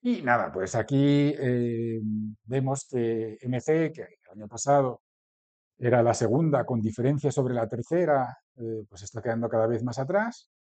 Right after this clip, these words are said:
Y vemos cómo B M W y, y Volvo están completando ese podio junto con Tesla, un podio que nadie se imaginaba hace un año, ¿no? Que nadie se lo imaginaba. Vamos a ver cuántas alegrías más nos, nos da Volvo de aquí en adelante.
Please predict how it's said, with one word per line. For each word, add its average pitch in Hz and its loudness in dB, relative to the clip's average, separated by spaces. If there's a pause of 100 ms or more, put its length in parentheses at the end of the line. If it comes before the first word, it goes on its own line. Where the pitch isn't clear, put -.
(680)
Y 123 0
vemos 143 6
cómo 147 4
B 131 4
M 139 2
W 151 2
y, 120 -2 (120)
y 113 -2
Volvo 147 2
están 127 -6
completando 131 0
ese 147 -2
podio 156 4
junto 147 -2
con 127 -6
Tesla, 170 -8
un 151 -12
podio 160 -2 (520)
que 127 4
nadie 147 6
se 170 0
imaginaba 123 4
hace 113 -2
un 107 2
año, 101 -2 (100)
¿no? 208 -8
Que 101 -14
nadie 139 -4
se 135 -6
lo 110 -2
imaginaba. 104 -4 (640)
Vamos 143 -2
a 147 6
ver 151 2
cuántas 156 2
alegrías 135 4
más 147 -2
nos, 117 -8 (420)
nos 120 4
da 131 8
Volvo 139 6
de 123 4
aquí - 0
en 113 2
adelante. 101 -4